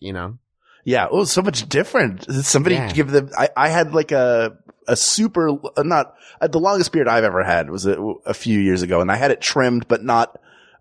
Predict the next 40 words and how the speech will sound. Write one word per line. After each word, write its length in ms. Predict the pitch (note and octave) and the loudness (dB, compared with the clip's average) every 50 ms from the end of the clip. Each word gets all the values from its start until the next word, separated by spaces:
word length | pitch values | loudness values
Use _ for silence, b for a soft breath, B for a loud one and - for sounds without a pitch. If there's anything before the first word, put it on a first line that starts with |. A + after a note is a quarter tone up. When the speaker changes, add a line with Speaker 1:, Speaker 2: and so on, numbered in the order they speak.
| b - | b -2
Speaker 2:
uh, 380 | B2 A2+ A2 A2 G#2 G#2+ - - - - _ _ _ | 0 2 2 2 2 0 -2 -6 -8 -14 _ _ _
not 380 | - D3+ D3 D3 C#3+ C#3 C#3+ - | -8 -2 0 0 0 0 -2 -4
too 260 | - - - D3+ C#3+ | -4 -2 0 0 0
close, 360 | - - E3+ E3 E3 F3 E3+ | 0 0 0 2 2 0 0
but 160 | - - D3 C#3 | 0 0 0 2
enough 240 | C#3 D#3+ - - | 4 2 2 2
that 80 | - E3+ | 2 2
it 40 | D#3+ | 2
was, 120 | D3 C#3 | 2 0
like, 80 | C3 A2 | 0 0
really 280 | A2+ A2+ C3 C#3 C3+ B2 | 0 0 2 2 2 2
neatened 300 | A#2+ B2+ C3 G#2 G#2 G2+ | 2 0 -2 -2 -2 0
up, 240 | G2 G2 B2 - - - | 2 2 2 0 -2 -4
and 100 | - G#2+ | 0 0
I 60 | G#2+ | 0
thought 220 | B2 - C#3+ B2+ A#2+ | 2 2 0 2 2
it 100 | A2 - | 2 2
looked 320 | G#2 A2 - - - - | 0 0 0 -2 -12 -8
way 200 | - G#2+ A2 A2+ | -2 2 2 2
different. 460 | A2 - G2 F#2+ - A2+ A#2 A#2+ - - B B B B B B | 2 2 0 0 2 2 0 0 0 -6 B B B B B B
And 100 | G#2+ G#2+ | 2 2
I 60 | G#2+ | 2
posted 360 | - - A#2+ B2+ - - E3 D#3 | 4 4 4 4 4 2 0 0
a 40 | |
picture, 600 | D#3 - F3 F3+ - - - B2+ A2 A2 A2 - _ _ - | 0 0 -2 -2 -2 0 0 2 2 2 -2 -4 _ _ 0
and 160 | C#3 A#2+ A#2 | 0 2 2
people 220 | A#2 A#2+ G#2+ A2 A2+ | 4 2 2 4 4
were 80 | G#2+ | 4
like, 220 | G#2 G2 F2+ F2 E2 | 4 4 2 0 0
"That 140 | F#2+ G2+ G#2+ | 2 2 2
is 120 | F#2+ E2+ | 2 0
exactly 500 | E2 D#2 D#2+ D#2 F2 E2+ F2 - G2 F2+ | -4 -8 -4 -2 0 0 0 0 0 0
the 60 | F2 F2 | 0 0
same 220 | - F#2 F2+ F2 | -2 -2 -2 -2
thing. 380 | E2 - F2+ E2+ E2 D#2+ D#2+ F2 _ _ _ - | 0 0 0 0 0 -2 -4 -6 _ _ _ -14
Speaker 1:
Yep. 160 | G2 C3+ - B B B B B B | -14 -14 -14 B B B B B B
Speaker 2:
You 120 | A2 A#2 | 0 2
didn't 200 | A#2+ B2+ B2 A#2 | 2 2 2 2
do 120 | A#2+ A#2+ - | 0 0 0
anything 640 | - A2+ A2 A2 A2 - A2 F#2+ F#2+ F#2 F#2 F#2+ | 2 2 2 2 0 2 2 2 2 0 -2 -6